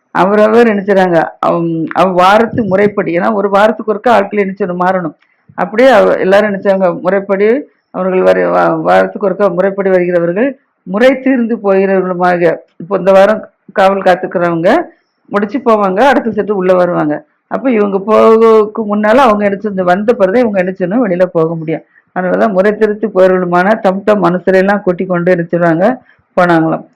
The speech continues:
வகுப்புகள் பிரிந்து போக ஆசாரியன் யோய்தா உத்தரவு கொடுக்கல. பிரிஞ்சு மட்டும் யாரும் என்ன செய்யக்கூடாது? போகக்கூடாது. நீங்க இந்த காவல் காக்கணும். அதான் ஒரு குரூப் உள்ள வந்த பிறகு அடுத்த குரூப் போனாதான் பிரிஞ்சு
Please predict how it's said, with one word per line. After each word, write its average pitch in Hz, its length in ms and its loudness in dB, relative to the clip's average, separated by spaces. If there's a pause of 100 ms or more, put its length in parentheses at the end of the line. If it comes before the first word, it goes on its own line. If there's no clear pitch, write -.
(200)
வகுப்புகள் 202 560 2
பிரிந்து 226 420 0
போக 190 500 2
ஆசாரியன் 185 640 2
யோய்தா 196 260 2
உத்தரவு 190 440 0
கொடுக்கல. 156 380 -2
பிரிஞ்சு 202 300 -6
மட்டும் 190 260 -2
யாரும் 185 180 2
என்ன 190 140 -2
செய்யக்கூடாது? 190 560 -2 (340)
போகக்கூடாது. 190 480 2
நீங்க 202 180 0
இந்த 180 140 0
காவல் 196 340 0
காக்கணும். 196 480 2
அதான் 233 220 2
ஒரு 190 200 2
குரூப் 196 160 -4
உள்ள 196 240 0
வந்த 196 320 2
பிறகு 202 200 2
அடுத்த 220 240 0
குரூப் 190 220 -2
போனாதான் 165 420 -2
பிரிஞ்சு 196 360 -4